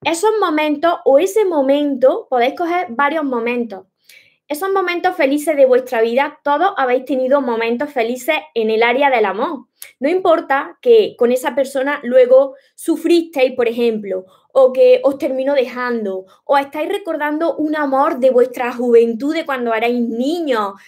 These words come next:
eh, o, o un amor que fue muy bonito, pero que al final no funcionó. No importa que esa persona no esté con vosotros ahora mismo. Es para que conectéis con esa frecuencia de lo que vosotros queréis atraer a vuestra vida.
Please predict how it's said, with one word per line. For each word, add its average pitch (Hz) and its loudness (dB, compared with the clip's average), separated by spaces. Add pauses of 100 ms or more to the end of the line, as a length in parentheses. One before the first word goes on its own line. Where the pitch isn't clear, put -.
(160)
eh, 240 0
o, 226 4 (320)
o 269 6
un 302 2
amor 339 -2
que 302 -6
fue 320 -8
muy 349 -4
bonito, 320 -8
pero 285 0
que 277 -2
al 262 -4
final 277 -4
no 320 -6
funcionó. 277 -2
No 240 -2
importa 370 -6
que 339 -8
esa 330 -8
persona 285 -6
no 269 -2
esté 262 -4
con 262 -4
vosotros 262 -2
ahora 240 4
mismo. 240 -2 (200)
Es 294 -2
para 370 0
que 320 -4
conectéis 277 -4
con 277 2
esa 302 0
frecuencia 294 -2
de 294 0
lo 254 2
que 240 0
vosotros 254 -4
queréis 254 2
atraer 226 2
a 220 2
vuestra 233 2
vida. 330 -2